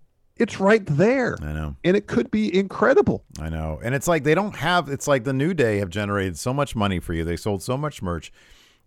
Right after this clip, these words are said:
Speaker 2: Xavier Woods is probably getting screwed over on the up, up, down, down stuff. And he basically brought their digital platform into the future. Um,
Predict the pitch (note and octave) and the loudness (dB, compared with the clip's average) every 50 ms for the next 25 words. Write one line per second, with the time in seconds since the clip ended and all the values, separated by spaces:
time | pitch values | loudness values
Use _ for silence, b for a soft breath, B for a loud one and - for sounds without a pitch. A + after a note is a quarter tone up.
0 | b - G#2+ F2 F#2+ B2 D3 E3 D#3+ D#3+ C#3 A#2 A2+ A2+ A#2+ G2 G#2 F2 - - | b -12 -10 -4 -2 0 0 2 2 2 2 4 6 4 4 4 0 -4 -2 0
1 | - C#3 D3+ F3 E3 C3+ A#2 G#2+ F2+ A2 G#2+ F#2+ F#2 - - - - A#2 A2 G#2 | 2 4 6 4 4 4 0 0 0 0 0 -2 -2 -6 -6 -4 -2 0 2 4
2 | G2+ G2 G2 E2+ F2+ F#2 F2+ F2 F2 E2+ E2+ F#2+ G2 - G2 E2 C2+ - F2 F#2 | 4 4 2 2 0 0 0 0 0 0 0 -2 0 0 0 0 0 0 0 0
3 | F#2 - F2 D#2 D2+ D2+ - - - D#2 C2 C#2 D2+ - - - _ _ _ _ | 0 -2 -2 -4 -4 -6 -8 -8 -10 -8 -8 -10 -10 -12 -16 -20 _ _ _ _
4 | _ _ _ _ _ _ _ _ - - - F#2 G2+ G2 - A#2+ D#3 F3 C3 F#2 | _ _ _ _ _ _ _ _ -18 -14 -12 -10 -8 -4 -2 -2 0 0 2 2
5 | A#2 C3 C3 - A#2+ A2+ - G2 F#2 F2 - G#2 G#2 A2+ - G#2+ F#2+ F2+ D#2+ G#2 | 2 2 2 0 -4 -4 -4 -4 -4 -2 0 2 2 2 2 0 -2 -2 0 -2
6 | A2 A2 G#2 F#2+ D#2 - E2 D2+ D2+ - - F2 E2 D#2+ D#2+ D#2 C#2+ - C#2+ C#2+ | -2 -2 -2 -4 -4 -4 -4 -4 -4 -6 -6 -6 -4 -4 -4 -6 -6 -8 -10 -10
7 | C2 - D2+ C#2+ - - D#2+ F2 F#2 - b b b b b b b b - B2+ | -10 -10 -12 -12 -10 -8 -8 -8 -10 -12 b b b b b b b b -4 -2
8 | A#2+ A#2 A2 G#2 F#2+ F2 E2+ E2 - | 0 0 0 -2 -2 -4 -6 -8 -10